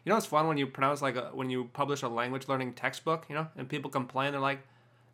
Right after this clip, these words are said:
"This book doesn't, it doesn't tell me how to pronounce the words." Well, it's like, hey, you can't learn how to pronounce through reading, you know? That's, that's why there's so many words I don't even know how to say because I've only seen them written,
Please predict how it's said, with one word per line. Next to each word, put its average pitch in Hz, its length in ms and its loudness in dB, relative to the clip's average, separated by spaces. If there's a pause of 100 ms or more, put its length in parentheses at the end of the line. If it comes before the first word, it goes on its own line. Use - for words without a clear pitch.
(120)
"This 311 280 0
book 302 300 4
doesn't, 254 320 4
it 220 100 -2
doesn't 262 280 4
tell 262 180 4
me 247 80 4
how 247 140 8
to 240 80 6
pronounce 240 380 2
the 240 100 2
words." 240 560 4 (220)
Well, 175 100 -4
it's 175 100 -8
like, 190 300 -2
hey, 196 260 2
you 170 220 0
can't 220 260 0
learn 202 200 4
how 190 100 4
to 185 80 2
pronounce 180 560 2
through 175 300 8
reading, 139 480 6 (300)
you 165 100 -4
know? 196 180 4 (1040)
That's, 156 220 0
that's 175 300 4
why 190 140 6
there's 180 180 0
so 180 160 0
many 175 140 2
words 165 280 4
I 156 80 6
don't 175 120 4
even 160 140 0
know 160 120 4
how 160 100 2
to 139 60 -4
say 165 220 -2
because 135 260 -2
I've 147 120 2
only 151 180 0
seen 151 220 -4
them 135 120 -2
written, 135 320 0